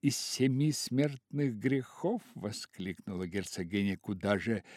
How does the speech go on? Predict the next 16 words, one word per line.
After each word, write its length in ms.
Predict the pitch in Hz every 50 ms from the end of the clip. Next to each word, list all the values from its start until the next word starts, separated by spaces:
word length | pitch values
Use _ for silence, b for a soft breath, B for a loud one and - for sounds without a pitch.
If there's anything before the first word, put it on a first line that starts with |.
| B B
делось 540 | 92 92 - 104 104 98 95 92 - - -
ваше 300 | 95 95 - - 101 -
сравнение 580 | - - 104 92 87 104 110 117 110 107 101
с 120 | 90 - -
орхидеей? 1000 | 104 - - - - 98 87 85 117 147 190 214 185 110 82 71 73 85 - _ _ _ _ _ _ _ _ _ _ _ _ _ _ _ _ _ _ _ _ _ _ _ _ _ _
Уродство — 1080 | - - 92 95 98 120 139 143 - - - - - - 120 110 117 117 113 110 104 - _ _ _ _ _ _ _ _ _ _ _ _ _ -
одна 360 | - 143 151 165 175 175 170
из 120 | 156 123
семи 500 | - - - - - 123 131 139 143 143
смертных 760 | 131 - - - 101 107 107 104 - _ - - 101 95 87 - - - _ _ _ -
добродетелей, 1120 | 76 80 104 90 85 85 104 98 85 - - 135 120 - - - - - 82 85 82 82
Глэдис. 800 | 80 82 87 85 85 90 90 82 90 87 82 - - - - - - _ _ _ _ _ _ _ _ _ _ _ _ _ -
Вы, 140 | 160 202 208
как 280 | - 185 180 123 101
добрый 640 | 101 95 135 147 175 170 143 127 135 127 135 127 117 - _ _
тори, 520 | - 127 131 147 151 139 147 147 143 131